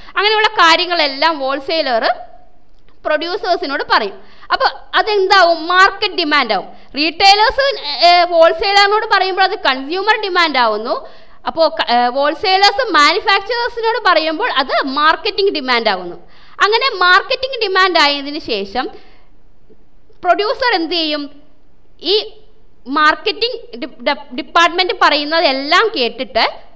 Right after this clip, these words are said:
അവരെ പ്രൊഡക്റ്റിന് മാറ്റം വരുത്തുകയോ പുതിയ പ്രൊഡക്റ്റ് ഉണ്ടാക്കുകയോ അല്ലെങ്കിൽ ഉള്ള പ്രൊഡക്റ്റിൽ എന്തെങ്കിലും ചേർക്കേണ്ടതോ കുറയ്ക്കേണ്ടതോ ഉണ്ടെങ്കിൽ അതെല്ലാം കുറയ്ക്കുകയും ചേർക്കുകയും ചെയ്ത്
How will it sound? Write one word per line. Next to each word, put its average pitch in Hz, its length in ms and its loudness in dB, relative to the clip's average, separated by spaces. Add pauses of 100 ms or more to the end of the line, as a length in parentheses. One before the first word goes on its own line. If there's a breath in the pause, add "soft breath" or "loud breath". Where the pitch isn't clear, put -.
അവരെ 311 220 0
പ്രൊഡക്റ്റിന് 359 540 0
മാറ്റം 320 540 0
വരുത്തുകയോ 247 540 -2
പുതിയ 277 360 -6
പ്രൊഡക്റ്റ് 302 600 -4 (180)
ഉണ്ടാക്കുകയോ 285 920 0 (220 loud breath)
അല്ലെങ്കിൽ 285 380 -6
ഉള്ള 302 200 0
പ്രൊഡക്റ്റിൽ 330 500 -4
എന്തെങ്കിലും 302 380 -6
ചേർക്കേണ്ടതോ 320 880 0
കുറയ്ക്കേണ്ടതോ 339 760 -2
ഉണ്ടെങ്കിൽ 269 340 -4
അതെല്ലാം 311 560 0
കുറയ്ക്കുകയും 277 640 -6 (100)
ചേർക്കുകയും 262 640 -4
ചെയ്ത് 220 340 -2